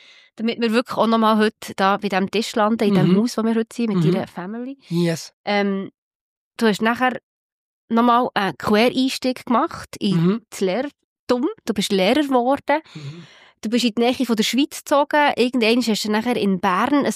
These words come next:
Speaker 1: Praktikum gemacht, ähm, als Lehrer. Und es ist dir eine, äh, Person in den Sinn gekommen, die Anna, wo du in Berlin damals hast kennengelernt und du hast sie kontaktiert und da ist eine Liebesgeschichte daraus entstanden.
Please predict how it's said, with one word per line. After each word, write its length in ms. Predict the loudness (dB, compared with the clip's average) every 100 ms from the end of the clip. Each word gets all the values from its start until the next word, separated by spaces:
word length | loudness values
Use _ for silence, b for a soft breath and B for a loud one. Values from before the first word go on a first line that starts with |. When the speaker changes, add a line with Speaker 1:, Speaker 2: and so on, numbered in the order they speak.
| -2
Speaker 1:
Praktikum 640 | -2 0 -4 -4 -2 -2
gemacht, 540 | 0 0 0 -6 -16 -14 -2
ähm, 500 | -2 0 -2 -6 -10 _ _ _ _ _ _ _ _
als 260 | -4 -2 2
Lehrer. 480 | 2 2 2 0 0
Und 120 | -2
es 120 | -2
ist 140 | 0
dir 100 | 0
eine, 160 | 0 -2 -4
äh, 320 | -4 0 -2 -4 -6
Person 320 | -4 0 0
in 60 |
den 20 | 0
Sinn 180 | -2
gekommen, 240 | -2 -2 -2 -4
die 80 |
Anna, 320 | -4 -2 -2 -4 -10 B B B B B B B
wo 140 | 0 0
du 220 | 4 2
in 180 | 2 2
Berlin 480 | 0 0 2 2 2
damals 400 | 0 2 0 0
hast 180 | -4 -4
kennengelernt 720 | -2 -2 -2 -2 0 0 -4 _ -20 -20 _
und 180 | 0 2
du 60 | 0
hast 140 | 2
sie 120 | -2
kontaktiert 920 | -2 -4 -2 -4 -4 0 2 0 -2
und 220 | -2 0 2
da 120 | 2
ist 200 | 2 0
eine 120 | 2
Liebesgeschichte 680 | 2 0 -4 -4 -4 -4 -10 -6
daraus 160 | -4 -2
entstanden. 720 | -2 -2 -6 -4 -4 -4 -6